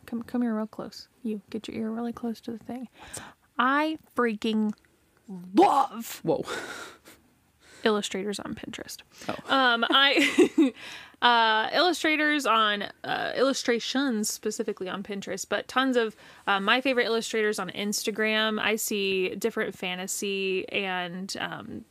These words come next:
Speaker 1: sometimes sp-, specifically D and D type characters all over those platforms constantly.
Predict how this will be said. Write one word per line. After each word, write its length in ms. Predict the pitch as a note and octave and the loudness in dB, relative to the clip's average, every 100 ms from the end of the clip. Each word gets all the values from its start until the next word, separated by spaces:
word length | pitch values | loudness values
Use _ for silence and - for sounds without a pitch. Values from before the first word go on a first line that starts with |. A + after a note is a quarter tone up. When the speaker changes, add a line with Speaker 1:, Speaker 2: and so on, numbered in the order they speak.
| _ | _
Speaker 1:
sometimes 800 | - - A4+ C4+ B3+ A#3 - - | -2 0 2 2 2 0 -2 -8
sp-, 80 | - | -6
specifically 920 | - - B3 - B3 B3+ B3 G3 F#3+ | -6 -2 -2 0 0 2 -2 -2 -4
D 240 | F#3 A3 G#3 | -2 0 0
and 160 | G3+ | 0
D 200 | G3+ G3 | -2 -4
type 520 | G3 - F#3+ F3+ - - | -6 -2 -2 -2 -6 -6
characters 760 | G#3+ F#3+ G#3 - F3+ F3+ F3+ | -2 0 -2 -4 -4 -4 -6
all 220 | - F#3+ F#3 | -6 -4 -4
over 200 | F#3 F#3+ | -6 -6
those 180 | F3+ | -6
platforms 640 | - - - - G3+ F#3+ - | -8 -10 -10 -10 -12 -8 2
constantly. 680 | A3+ A3+ A3+ G#3 G#3 G3+ | 2 2 0 -4 0 -2